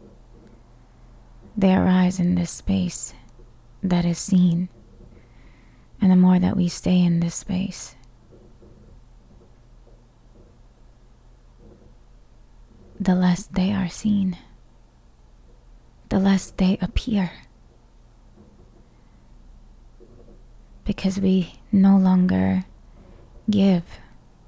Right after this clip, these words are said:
the same attention to them. We no longer are interested in them. And even the attention that we give to them minimizes with the importance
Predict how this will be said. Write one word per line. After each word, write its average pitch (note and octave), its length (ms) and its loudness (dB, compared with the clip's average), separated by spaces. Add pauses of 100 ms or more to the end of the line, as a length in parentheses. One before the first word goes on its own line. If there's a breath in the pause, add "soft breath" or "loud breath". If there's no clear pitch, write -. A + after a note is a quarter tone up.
(920)
the G#3+ 100 -2
same F#3+ 300 2
attention F#3 560 -2
to G3 140 -8
them. F3+ 360 -2 (3500)
We F#3 60 2
no F3 180 2
longer F3 300 0
are F3 220 -4
interested F#3+ 640 -2
in F#3 160 -2
them. F#3+ 300 -2 (2750)
And G3 160 4
even G3+ 240 6
the G3 160 4
attention G3 500 2
that F3+ 140 2
we F#3 100 -2
give G3+ 300 -6
to - 100 -8
them F#3 400 -2 (1400)
minimizes F#3+ 720 4
with G3 180 -2
the F#3+ 140 2
importance F#3+ 800 2